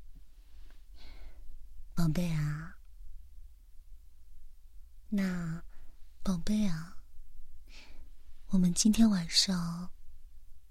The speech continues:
一起跨年，好不好？不是好久之前就已经约好的吗？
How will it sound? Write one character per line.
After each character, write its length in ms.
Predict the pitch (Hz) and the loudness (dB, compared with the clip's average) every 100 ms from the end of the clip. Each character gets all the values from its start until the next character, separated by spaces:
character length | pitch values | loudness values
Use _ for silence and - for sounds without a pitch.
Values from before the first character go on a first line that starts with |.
| - - | 2 4
一 100 | 214 | 8
起 180 | - - | 6 6
跨 200 | - 214 | 4 6
年， 340 | 190 175 185 - - - - - - - - - | 6 2 0 -4 -10 -12 -10 -8 -10 -10 -10 -2
好 140 | 190 | 0
不 100 | - | 2
好？ 340 | 185 190 185 - - - - - - - - - - - - - - - - - - - - - - - - - - - - | 2 2 0 -6 -10 -12 -16 -14 -14 -10 -12 -12 -12 -12 -8 -8 -8 -10 -10 -10 -4 -2 0 -2 -2 -4 0 0 0 -2 -4
不 120 | 220 | 0
是 140 | - 247 | 2 2
好 220 | - 226 | 4 2
久 160 | 208 | 2
之 160 | 180 208 | 0 -2
前 580 | - - 185 175 175 190 - - - - - - - - - | -2 -4 -4 -4 -6 -6 -6 -4 -4 -4 -6 -8 -8 -8 0
就 160 | - 202 | 2 2
已 60 | |
经 220 | 165 175 190 | 0 0 4
约 120 | 214 | 4
好 240 | - 156 | 4 2
的 100 | 139 | 2
吗？ 380 | 147 170 180 | 2 2 0